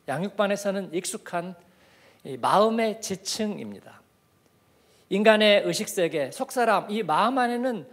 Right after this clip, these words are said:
이와 같은 이 땅의 토양에 층이 있는 것처럼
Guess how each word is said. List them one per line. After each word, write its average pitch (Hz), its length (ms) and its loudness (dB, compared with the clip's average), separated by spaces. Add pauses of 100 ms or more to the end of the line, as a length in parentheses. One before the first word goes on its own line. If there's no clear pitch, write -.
(220)
이와 214 220 2
같은 202 500 -4 (340)
이 160 220 -6
땅의 294 400 4
토양에 254 840 2 (180)
층이 330 440 -4
있는 233 280 -2
것처럼 135 480 -4